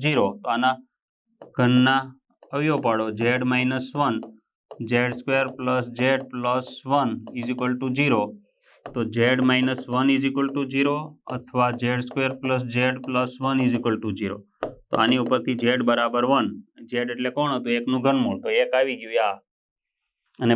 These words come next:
બાકીના બે આમાંથી મળશે. તો ગુણાકાર એક અને સરવાળો પ્લસ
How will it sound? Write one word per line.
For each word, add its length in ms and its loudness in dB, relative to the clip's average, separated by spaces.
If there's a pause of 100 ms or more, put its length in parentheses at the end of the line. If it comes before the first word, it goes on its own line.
બાકીના 440 4
બે 120 4
આમાંથી 360 2
મળશે. 280 -8 (840)
તો 40 2 (120)
ગુણાકાર 480 4 (220)
એક 100 0 (120)
અને 120 -6 (120)
સરવાળો 440 2 (380)
પ્લસ 240 0